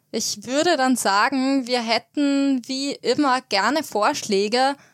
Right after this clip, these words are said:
was ihr wollt, dass wir uns ansehen an Repräsentation und worüber wir reden wollen. Also einerseits könnt ihr uns einfach irgendwelche Medien hinschmeißen, also Bücher, Filme, Serien, Spiele, Geschichten oder so, die wir dann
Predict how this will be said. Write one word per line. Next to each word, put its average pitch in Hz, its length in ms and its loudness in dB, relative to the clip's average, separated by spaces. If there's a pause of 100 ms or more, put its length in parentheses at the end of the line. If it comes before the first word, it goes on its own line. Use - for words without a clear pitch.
was 202 300 0
ihr 285 140 2
wollt, 214 320 0
dass 254 180 -2
wir 240 80 -2
uns 233 120 0
ansehen 220 640 0
an 220 160 0
Repräsentation 220 960 -4
und 226 240 0
worüber 254 400 -2
wir - 140 -4
reden 247 320 2
wollen. 202 400 0 (460)
Also 214 260 0
einerseits 220 840 0
könnt 240 260 0
ihr 247 120 -2
uns 247 140 0
einfach 226 420 0
irgendwelche 254 560 0
Medien 240 480 2
hinschmeißen, 220 720 0
also 226 240 0
Bücher, 269 360 -6
Filme, 262 380 -2
Serien, 240 460 0
Spiele, 262 400 -2
Geschichten 240 520 -6
oder 220 200 -2
so, 240 300 -4
die 226 240 -14
wir 233 140 -2
dann 220 400 0